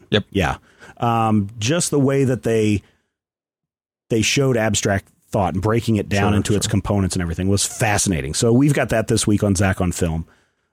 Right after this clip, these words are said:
Speaker 2: Um, let's see, what else is coming up this week? Wayne's Comics podcast will be out this week. I forget who he has. Uh,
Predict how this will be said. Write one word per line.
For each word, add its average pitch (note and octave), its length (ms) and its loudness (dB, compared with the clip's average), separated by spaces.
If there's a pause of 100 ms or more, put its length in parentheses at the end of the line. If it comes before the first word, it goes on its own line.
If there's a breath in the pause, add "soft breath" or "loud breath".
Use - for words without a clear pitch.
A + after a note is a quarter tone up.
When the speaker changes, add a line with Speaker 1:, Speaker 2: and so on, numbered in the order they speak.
(140)
Speaker 2:
Um, G#2+ 840 0
let's G#2+ 200 -2
see, E2+ 160 -2
what G2 120 -2
else F#2 200 -4
is E2+ 100 -6
coming D#2+ 240 -4
up D2+ 100 -8
this D2+ 200 -6
week? C2 340 -8 (840)
Wayne's C3 280 2
Comics C3+ 300 0
podcast A#2 540 0
will A2+ 60 2
be G#2 160 2
out F#2+ 160 0
this - 180 -2
week. F#2 320 0 (360)
I G2 40 0
forget G2+ 240 2
who A2 160 2
he G#2 100 4
has. G2 360 0
Uh, F2 460 0